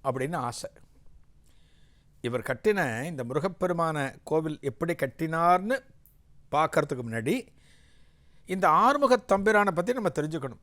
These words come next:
எந்த அளவுக்கு முருக பக்தியில இவர் தேர்ந்து விளங்கினார் அப்படிங்கிறத நம்ம தெரிஞ்சுக்கணும். அதுக்காகத்தான் இவரை பத்தி நம்ம பார்க்க ஆரம்பிக்கிறோம். இவர் என்ன பண்ணுவார்? முருகன் மேலே எப்போதுமே பக்தி, முருகனை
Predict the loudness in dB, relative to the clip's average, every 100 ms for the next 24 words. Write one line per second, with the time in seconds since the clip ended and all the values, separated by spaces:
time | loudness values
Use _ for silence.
0 | _ -6 -4 -4 4 6 6 4 0 0
1 | -2 4 4 4 2 0 -2 -2 2 2
2 | 0 -2 -2 -2 0 0 -2 0 -2 -4
3 | -2 -2 -2 -8 _ _ _ -8 -4 -2
4 | -2 -4 -4 0 0 0 -4 -6 -6 -4
5 | -2 0 -2 -2 -2 0 0 -2 -6 -6
6 | -4 -4 -4 -2 -2 -2 -2 -4 -6 -10
7 | -12 -14 -18 _ _ -20 -20 _ -20 _
8 | _ -20 _ -20 -20 _ -20 -20 -8 2
9 | 2 4 0 2 2 2 0 2 2 2
10 | 2 4 4 2 4 6 6 2 -4 -6
11 | -6 -6 -2 0 -2